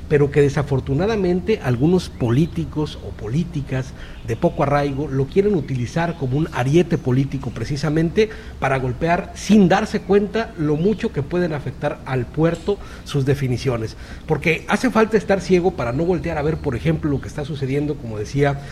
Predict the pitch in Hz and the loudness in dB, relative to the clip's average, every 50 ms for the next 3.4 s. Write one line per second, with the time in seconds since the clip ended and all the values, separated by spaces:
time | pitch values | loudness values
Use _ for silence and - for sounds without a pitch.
0 | - - - 123 120 120 120 143 147 - 160 139 - 139 135 135 135 - - - | -8 -4 -2 0 2 4 4 4 4 2 0 2 2 2 4 2 2 0 -2 -6
1 | 110 110 - - 151 156 156 160 - - - - - - - - 117 117 127 123 | -6 -6 -4 -2 0 2 2 2 0 -2 -8 -12 -16 -16 -12 -8 -4 -4 -4 -4
2 | - 113 104 - 170 180 185 170 147 - 131 135 143 - - 127 123 123 117 127 | -4 -4 0 4 6 8 8 8 6 4 2 0 0 0 -2 -2 -2 0 0 0
3 | 127 143 170 170 143 139 147 | 2 4 4 4 4 2 0